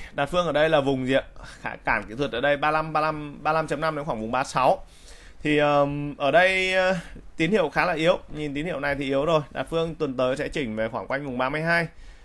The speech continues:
Và cũng hoàn toàn tương tự như vậy, gọi là điểm kỹ thuật chơ vơ, và tại cái vùng ba hai này thì chúng ta sẽ đánh giá thêm.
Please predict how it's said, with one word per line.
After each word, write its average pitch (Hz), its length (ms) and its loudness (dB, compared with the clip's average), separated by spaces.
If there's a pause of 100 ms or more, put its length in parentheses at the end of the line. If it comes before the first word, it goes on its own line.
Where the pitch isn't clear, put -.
(320)
Và 151 320 2
cũng 175 160 -2
hoàn 208 180 6
toàn 160 180 6
tương 180 140 -2
tự 190 80 -2
như 175 140 -4
vậy, 185 220 4 (240)
gọi 143 180 2
là 143 100 2
điểm 117 380 0 (180)
kỹ 165 100 -2
thuật 185 180 0
chơ 185 180 6
vơ, 185 260 4
và 143 120 -2
tại 139 160 -2
cái 127 80 -6
vùng 156 160 -2
ba 151 120 2
hai 175 220 4
này 156 160 2
thì 135 140 -6
chúng 131 100 -6
ta 156 120 0
sẽ 160 100 -4
đánh 139 160 -2
giá 131 100 -2
thêm. 185 260 0